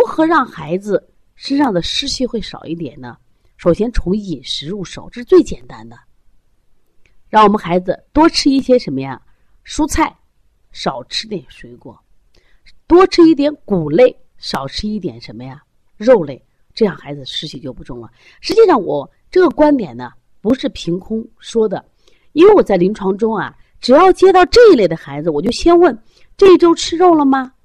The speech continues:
昨天吃肉了吗？昨天吃蛋糕了吗？这两天水果吃的多了吗？”无一例外，家长结论：“呀，吃水果了，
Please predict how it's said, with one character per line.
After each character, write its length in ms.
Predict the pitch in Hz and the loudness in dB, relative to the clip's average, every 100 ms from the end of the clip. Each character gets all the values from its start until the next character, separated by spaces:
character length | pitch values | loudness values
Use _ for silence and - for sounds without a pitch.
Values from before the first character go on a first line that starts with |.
| _ _ - | _ _ -4
昨 220 | 262 370 | 2 2
天 220 | 330 349 | 4 0
吃 240 | - - 320 | 0 -6 0
肉 180 | 349 | 2
了 100 | 302 | 2
吗？ 280 | 262 254 247 _ _ _ _ _ | 2 0 -4 _ _ _ _ _
昨 120 | 330 | 4
天 180 | 349 381 | 6 6
吃 160 | - | 4
蛋 220 | - 349 302 | 2 0 2
糕 160 | 320 | 2
了 140 | 320 302 | 4 2
吗？ 260 | 262 240 _ _ _ | 0 -2 _ _ _
这 100 | - | 2
两 80 | 370 | 4
天 140 | 330 | 4
水 200 | 339 277 | 4 2
果 160 | 294 269 | 2 2
吃 140 | - | 2
的 120 | 262 262 | -2 -2
多 200 | 269 262 | 0 -2
了 100 | 220 | -2
吗？” 160 | 156 - _ _ | -8 -14 _ _
无 220 | 208 233 | -4 4
一 260 | 359 349 339 | 4 6 6
例 180 | 320 277 | 6 4
外， 240 | 254 254 - - _ | 2 -2 -8 -20 _
家 100 | 220 | -6
长 140 | 202 | -6
结 100 | 180 | 0
论 140 | 170 160 - _ | 0 0 -10 _
：“呀， 100 | 359 311 | 0 0
吃 180 | - | 0
水 180 | 403 320 | 4 4
果 160 | 269 254 | 4 4
了， 260 | 175 147 | 4 0